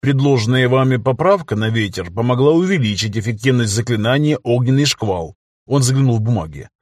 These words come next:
"От двадцати пяти до семидесяти пяти процентов. Неплохо". Вообще-то, там были все семьдесят восемь процентов, но искушенный дипломат где-то глубоко внутри Федора подсказывал ему,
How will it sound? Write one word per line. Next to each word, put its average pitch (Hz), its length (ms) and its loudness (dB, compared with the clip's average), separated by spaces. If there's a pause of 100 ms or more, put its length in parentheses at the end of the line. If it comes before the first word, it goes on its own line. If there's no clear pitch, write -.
(280)
"От 135 220 2
двадцати 120 560 0
пяти 110 640 -4
до 113 220 -2
семидесяти 131 840 0
пяти 110 560 -4
процентов. 80 840 -4 (220)
Неплохо". 127 720 0 (720)
Вообще-то, 127 580 0 (160)
там 160 180 4
были 160 160 2
все 165 240 0
семьдесят 151 640 0
восемь 107 380 -2
процентов, 110 600 -4 (300)
но 135 140 4
искушенный 143 500 2
дипломат 107 560 -2
где-то 131 300 0
глубоко 127 360 2
внутри 127 340 0
Федора 123 420 0
подсказывал 123 680 0
ему, 113 380 -2